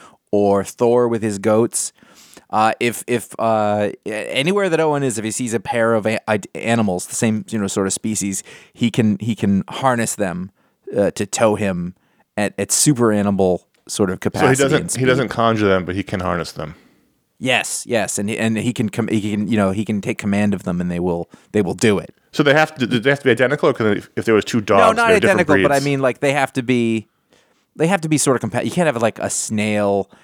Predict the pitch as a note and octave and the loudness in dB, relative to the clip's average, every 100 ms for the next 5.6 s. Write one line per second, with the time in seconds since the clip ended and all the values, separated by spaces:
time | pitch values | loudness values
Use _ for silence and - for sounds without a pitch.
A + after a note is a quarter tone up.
0 | _ - G2+ F#2+ F#2 F2+ F#2+ F#2 - F2+ | _ -10 -6 -4 -4 -4 -4 -6 -4 -4
1 | E2+ D#2 - - G#2+ G#2 G#2 G2 F#2+ C3 | -4 -10 -18 -12 -6 -4 -4 -4 0 0
2 | G#2 D3 B2 G2 B2+ B2 A2 F#2+ A2+ A2 | 2 2 0 0 0 2 2 2 2 2
3 | G2+ G2+ A2 - G#2 G2 F#2 - F2+ F2 | 2 0 -6 -4 -4 -2 -4 -4 -2 0
4 | E2+ - - D2 F2 - E2 - G2 - | 0 -4 -12 -6 -6 -4 -8 -4 -4 -4
5 | - - C#3 C3 C3+ | -8 -2 -2 0 0